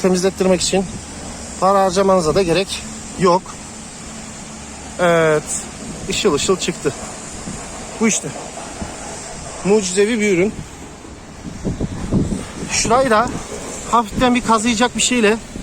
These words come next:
şu üstteki pütürlü yerleri hafiften böyle kazıyacak bir şeyle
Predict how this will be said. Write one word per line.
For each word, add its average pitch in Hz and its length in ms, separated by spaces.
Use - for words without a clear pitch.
şu - 60
üstteki 214 360
pütürlü 202 360
yerleri 180 460
hafiften 208 380
böyle 202 180
kazıyacak 202 440
bir 180 60
şeyle 202 360